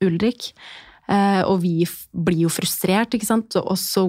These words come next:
begynner vi å på en måte bjeffe på hverandre, meg og Sindre. Så, eh,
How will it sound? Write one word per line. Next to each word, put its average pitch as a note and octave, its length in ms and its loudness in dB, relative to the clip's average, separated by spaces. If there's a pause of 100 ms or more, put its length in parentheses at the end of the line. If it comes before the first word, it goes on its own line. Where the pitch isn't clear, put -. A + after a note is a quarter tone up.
begynner E3+ 460 0
vi E3 200 0
å E3 100 0
på - 80 -8
en E3+ 100 2
måte D#3+ 140 -6
bjeffe E3+ 340 -2
på D#3+ 100 -2
hverandre, E3 400 2
meg F3 220 2
og E3 80 2
Sindre. F3+ 380 0 (680)
Så, - 240 0
eh, G#3 1400 2